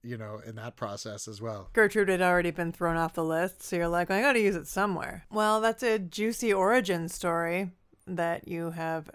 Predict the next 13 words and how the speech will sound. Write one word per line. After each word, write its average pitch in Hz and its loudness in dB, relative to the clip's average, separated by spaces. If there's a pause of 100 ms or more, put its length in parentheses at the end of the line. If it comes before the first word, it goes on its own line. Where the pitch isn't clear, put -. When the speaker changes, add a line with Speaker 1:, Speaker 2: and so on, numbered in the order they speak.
Speaker 2:
shared 160 -4
with 165 -8
us 165 -8
all. 170 -2
I 226 6
had 277 2
forgotten 180 0
details 160 -4
too. 190 -4 (560)
Um, 190 2
but 196 0
yeah, 220 4
so 208 2